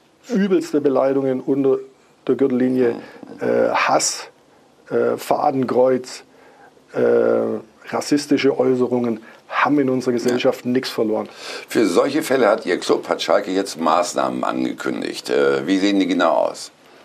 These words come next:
Speaker 1: Na, in erster Linie halten wir uns natürlich auch an die, an die Spielregeln des Deutschen Fußballbundes. Ähm, das ist klar. Und wir haben als Handlungsempfehlung diesen,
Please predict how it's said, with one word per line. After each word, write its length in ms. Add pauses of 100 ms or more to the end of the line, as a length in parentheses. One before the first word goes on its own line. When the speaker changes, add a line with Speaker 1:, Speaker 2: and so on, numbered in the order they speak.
(360)
Speaker 1:
Na, 220
in 80
erster 220
Linie 220
halten 220
wir 260
uns 160
natürlich 380
auch 180
an 140
die, 220
an 120
die 100
Spielregeln 680
des 240
Deutschen 320
Fußballbundes. 840 (640)
Ähm, 520 (380)
das 180
ist 160
klar. 360
Und 380
wir 160
haben 380 (580)
als 180
Handlungsempfehlung 1000 (180)
diesen, 460